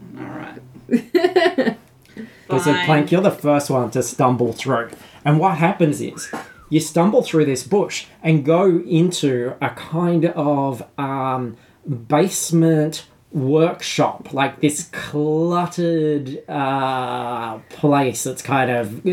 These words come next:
Speaker 3: thick layers of dust on everything, bits of half-built machinery, a fireplace,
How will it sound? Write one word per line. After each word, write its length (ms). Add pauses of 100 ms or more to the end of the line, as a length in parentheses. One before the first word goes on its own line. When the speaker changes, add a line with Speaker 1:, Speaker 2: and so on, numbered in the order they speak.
Speaker 3:
thick 280
layers 320
of 180
dust 360
on 160
everything, 720 (320)
bits 240
of 120
half-built 600
machinery, 880
a 60
fireplace, 800